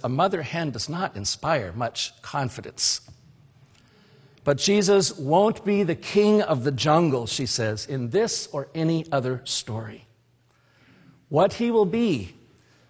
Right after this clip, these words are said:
is a mother hen who stands between her chicks and those who mean to harm them. She has no fangs, no claws, no ripping muscles. All she has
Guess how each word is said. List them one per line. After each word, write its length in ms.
is 160
a 80
mother 320
hen 480
who 140
stands 540
between 420
her 140
chicks 640
and 200
those 340
who 100
mean 260
to 100
harm 360
them. 280
She 200
has 260
no 180
fangs, 760
no 200
claws, 800
no 460
ripping 540
muscles. 680
All 220
she 240
has 600